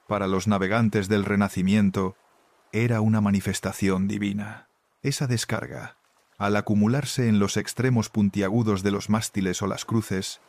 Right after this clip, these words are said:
generaba una luz azulada, similar a una llama que no quema. Ninguno de los tripulantes podía saberlo.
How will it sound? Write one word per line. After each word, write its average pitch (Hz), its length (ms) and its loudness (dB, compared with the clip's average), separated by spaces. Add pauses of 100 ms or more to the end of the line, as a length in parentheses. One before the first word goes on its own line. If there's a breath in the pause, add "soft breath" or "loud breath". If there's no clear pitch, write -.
(480)
generaba 120 500 2
una 123 240 2
luz 117 220 0
azulada, 104 560 -6 (460)
similar 110 480 2
a 107 60 0
una 117 200 4
llama 104 320 2
que 92 120 -2
no 98 120 2
quema. - 400 -10 (340)
Ninguno 104 480 2
de 101 80 2
los 98 160 0
tripulantes 107 720 -2
podía 101 420 -4
saberlo. 98 600 -8